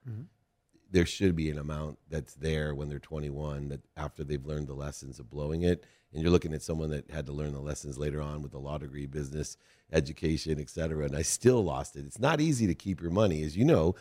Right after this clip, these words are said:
Speaker 2: which is, you know, part of the reason you're involved in what you do in inspiring people. Um, last question real
Speaker 1: Sure.
Speaker 2: fast, 'cause I can't help but ask you about it. We're in Vegas,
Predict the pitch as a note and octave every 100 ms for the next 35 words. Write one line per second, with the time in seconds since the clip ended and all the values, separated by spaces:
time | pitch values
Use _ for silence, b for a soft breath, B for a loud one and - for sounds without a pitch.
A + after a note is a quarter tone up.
0 | B - F2 F2 E2+ - _ F#2+ E2 -
1 | D2+ D#2 D#2+ D#2+ E2+ E2+ D#2 D#2+ F2 F2
2 | F2 b b - F#2+ G2 G#2 G#2 F2 E2+
3 | E2 - F2 F#2+ E2+ E2 D2+ D2+ b b
4 | b F2+ F2+ F2+ A#2 A#2+ - F#2+ - D#2+
5 | D2+ A2+ C2 D2+ - E2 D2+ G#2+ F2+ -
6 | b b - G2+ - D#2 D#2 - E2 D2
7 | D2 E2 G#2+ G#2 D#2+ D#2 F2+